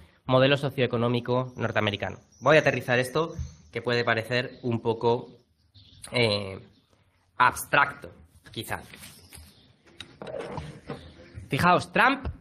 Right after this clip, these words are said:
desde las primarias de dos mil dieciséis, cuando él se presenta en las primarias de dos mil dieciséis, primero como un outsider completo, al principio nadie creía que pudiera ganar esas primarias, después nadie creía que pudiera ganar las presidenciales, digamos que Trump va desmintiendo todos esos diagnósticos. Trump,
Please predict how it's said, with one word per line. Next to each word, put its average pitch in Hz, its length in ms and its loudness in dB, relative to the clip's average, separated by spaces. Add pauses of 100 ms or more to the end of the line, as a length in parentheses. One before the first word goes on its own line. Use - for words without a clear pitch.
(120)
desde 139 360 2
las 127 180 2
primarias 196 640 2
de 147 60 4
dos 127 180 2
mil 127 140 2
dieciséis, 117 720 -4
cuando 120 200 2
él 175 60 2
se 170 120 -2
presenta 147 360 0
en 131 60 2
las 120 100 -2
primarias 120 340 0
de 117 60 0
dos 113 180 0
mil 120 120 0
dieciséis, 113 420 0
primero 131 300 2
como 135 200 2
un 139 120 2
outsider 123 800 2
completo, 120 520 0
al 117 140 0
principio 117 320 0
nadie 127 320 6
creía 123 340 4
que 117 120 -2
pudiera 120 300 4
ganar 120 260 4
esas 120 200 -2
primarias, 113 460 0
después 127 260 -2
nadie 131 220 0
creía 123 260 0
que 120 80 -2
pudiera 120 260 -2
ganar 117 280 2
las 139 140 0
presidenciales, 123 500 -4 (300)
digamos 113 280 -2
que 110 120 -4
Trump 127 180 4
va 127 60 4
desmintiendo 131 640 2
todos 123 240 -2
esos 120 240 -8
diagnósticos. 113 720 -6 (480)
Trump, 254 360 4